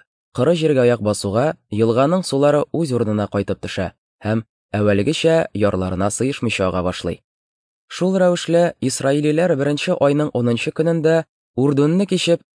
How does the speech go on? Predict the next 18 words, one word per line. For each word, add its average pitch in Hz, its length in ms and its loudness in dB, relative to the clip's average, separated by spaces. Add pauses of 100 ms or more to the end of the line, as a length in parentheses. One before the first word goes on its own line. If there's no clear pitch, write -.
Әриха 156 400 2
шәһәреннән 143 560 0
көнчыгышта 156 840 -2
Гилгәлдә 110 720 0 (200)
чатырларын 127 560 -2
кордылар. 90 480 -6 (1160)
Урдуннан 190 520 2
алынган 180 460 2
унике 151 320 -2
ташны 147 360 0
да 170 280 2
Ишуа 117 420 0
Гилгәлдә 120 560 0
куйдырды. 90 480 -4 (880)
Исраиллеләргә 107 920 2
ул 143 180 -2
болай 147 280 0
диде: 92 260 -2